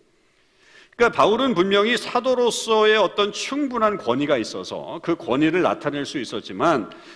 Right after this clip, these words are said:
그것을 사용하지 않고 이 데살로니가 교인들을 어떻게 사랑했느냐 하면, 유모가 자녀를 돌보는 것과 같은 부드러운 마음으로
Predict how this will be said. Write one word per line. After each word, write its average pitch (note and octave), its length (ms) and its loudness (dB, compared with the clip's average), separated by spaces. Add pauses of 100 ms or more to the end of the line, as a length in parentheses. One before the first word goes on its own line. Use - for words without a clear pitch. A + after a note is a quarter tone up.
그것을 G#3+ 440 0
사용하지 A3 500 0
않고 D3 340 0
이 F3 140 0
데살로니가 E3+ 680 0
교인들을 D3 520 0
어떻게 C#3+ 280 -4
사랑했느냐 C#3+ 600 0
하면, D3 420 -2 (300)
유모가 F3 760 2
자녀를 C#3+ 480 -2
돌보는 C3+ 480 0
것과 C3 380 -2
같은 D3+ 640 -6
부드러운 D#3+ 600 -2
마음으로 C3+ 720 0